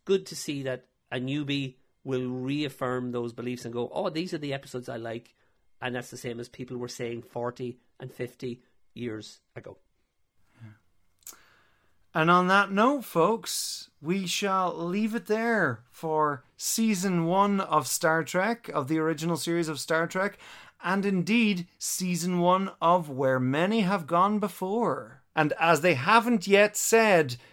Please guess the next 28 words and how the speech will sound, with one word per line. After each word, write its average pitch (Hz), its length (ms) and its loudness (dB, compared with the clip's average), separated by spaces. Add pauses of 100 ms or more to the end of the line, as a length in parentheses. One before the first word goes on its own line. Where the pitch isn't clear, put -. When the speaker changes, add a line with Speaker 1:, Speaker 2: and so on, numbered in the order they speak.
(260)
Speaker 2:
in 156 460 4
Star 170 360 4
Trek 156 380 2
yet, 151 720 4
'cause 151 160 -2
they 165 100 6
haven't 180 300 4
said 208 280 6
it 220 120 2
yet, 143 380 4
but 170 100 2
I'm 143 140 -2
gonna 170 280 0
say 185 200 0
it 170 80 -6
now 165 140 2
'cause 143 280 -4
it's - 160 -12
the 139 80 -14
thing 160 240 -2
to 127 80 -6
say, 175 400 2 (320)
I 139 40 -14
suppose, 135 580 -2 (800)
live 240 220 4
long 160 480 6
and 220 220 -4
prosper. 139 560 -2